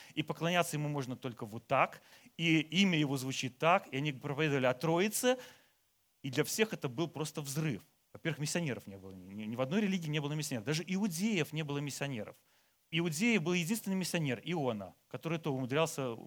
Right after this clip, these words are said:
пытался убежать от Бога, но в конце концов пришел в город, где были сплошные неверующие, и проповедовал Евангелие. Единственный миссионер Ветхого Завета, который есть. Больше иудеи не занимались миссией. Они жили у себя,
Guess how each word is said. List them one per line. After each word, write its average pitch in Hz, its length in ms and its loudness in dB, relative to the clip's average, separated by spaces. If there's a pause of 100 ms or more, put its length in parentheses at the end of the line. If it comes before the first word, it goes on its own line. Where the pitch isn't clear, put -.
(140)
пытался 147 340 -2
убежать 135 320 2
от 123 140 -4
Бога, 151 340 2 (200)
но 147 80 -6
в - 40 -6
конце 170 260 -2
концов 196 300 -4
пришел 165 440 0
в 135 80 -4
город, 147 320 0
где 127 100 -4
были 131 160 -4
сплошные 139 400 -6
неверующие, 139 720 -4 (240)
и - 60 -12
проповедовал 202 380 -2
Евангелие. 151 360 2 (140)
Единственный 185 480 0
миссионер 175 440 2
Ветхого 151 320 -2
Завета, 127 340 -4
который 110 360 -10
есть. 92 260 -10 (340)
Больше 165 440 2
иудеи 160 340 0
не 233 100 2
занимались 180 540 -2
миссией. - 420 -8 (280)
Они 294 420 0 (180)
жили 165 240 -2
у 160 60 0
себя, 233 480 2